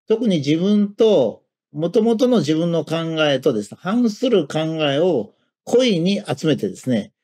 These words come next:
そして自分でよく考えるっていうプロセスが必要なんですね。まあ、あの、このひばりクラブのコメントを見てもですね、もう自分がこう思うっていうことが本当だっ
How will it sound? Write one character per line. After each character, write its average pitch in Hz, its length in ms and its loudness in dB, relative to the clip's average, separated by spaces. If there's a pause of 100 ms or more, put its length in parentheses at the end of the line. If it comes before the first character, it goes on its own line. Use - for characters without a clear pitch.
(220)
そ 208 140 0
し 185 80 -4
て 269 80 -2
自 185 180 0
分 196 200 2
で 190 100 4
よ 175 240 -2
く - 100 -14
考 175 120 -4 (160)
え 202 80 4
る 156 140 2
っ - 60 -16
て - 140 -4
い - 40 2
う 110 40 -4
プ 156 140 0
ロ 160 80 4
セ 151 120 -4
ス 113 100 -12
が 104 100 0
必 - 160 -4
要 131 80 4
な 123 140 2
ん 95 40 -2
で 85 60 -10
す - 140 -10
ね。 151 260 0 (640)
ま 208 180 2
あ、 202 40 4
あ 196 40 2
の、 185 160 2
こ 175 100 0
の 196 200 2
ひ 180 80 4
ば 196 120 2
り 202 120 2
ク 220 100 0
ラ 214 100 4
ブ 180 60 -2
の 147 140 0
コ 160 100 -2
メ 165 160 0
ン 160 100 -4
ト 165 140 2
を 160 60 2
見 175 100 0
て 165 100 0
も 107 140 0
で 95 80 -8
す - 120 -10
ね、 110 300 -4 (460)
も 220 240 2
う 170 60 2
自 147 180 -2
分 233 260 2
が 226 140 0
こ 214 240 4
う 208 40 4
思 208 240 2
う 170 60 -10
っ - 20 -20
て 165 100 0
い - 20 -4
う 135 40 0
こ 147 60 4
と 143 120 2
が 123 100 0
本 208 260 2
当 214 120 2
だ 185 160 2
っ 170 120 -10